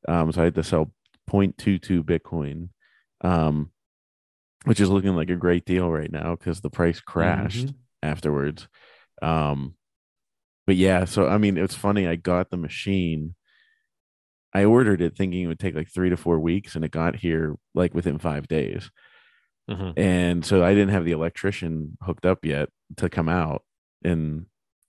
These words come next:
Speaker 1: and, like, I'm looking at, I was, I started looking, I'm like, "Maybe I could, maybe I could just hook up a two twenty outlet myself." And
Speaker 2: <laughs>
Speaker 1: I'm watching all these YouTube videos of people doing it, and I'm like, "You know what?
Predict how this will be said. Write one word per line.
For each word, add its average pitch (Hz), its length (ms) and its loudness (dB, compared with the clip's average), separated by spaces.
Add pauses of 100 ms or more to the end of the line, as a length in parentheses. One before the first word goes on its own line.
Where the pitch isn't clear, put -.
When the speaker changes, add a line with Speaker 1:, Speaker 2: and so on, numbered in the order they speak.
Speaker 1:
and, 87 100 -2
like, 78 220 -4
I'm 92 220 0
looking 92 300 2
at, 80 200 -2
I 104 100 2
was, 110 140 4
I 113 100 2
started 101 320 -2
looking, 85 200 -6
I'm 85 80 -6
like, 104 140 -6
"Maybe 156 320 2
I 120 100 -2
could, 87 320 -8 (460)
maybe 143 300 2
I 104 60 2
could 90 180 -2
just 85 180 -8
hook 95 200 -4
up 85 140 -2
a 76 60 -4
two - 220 -4
twenty 82 380 -4
outlet 73 340 -6
myself." - 580 -10 (960)
And 90 560 4 (240)
Speaker 2:
<laughs> - 120 -12
Speaker 1:
I'm 127 140 2
watching 120 320 2
all 104 140 4
these 98 180 2
YouTube 104 400 2
videos 98 520 2
of 92 80 -10
people 101 300 -2
doing 95 340 2
it, 90 220 -2
and 92 80 -6
I'm 87 160 -4
like, 82 260 -6
"You 90 80 2
know 98 140 4
what? 101 260 4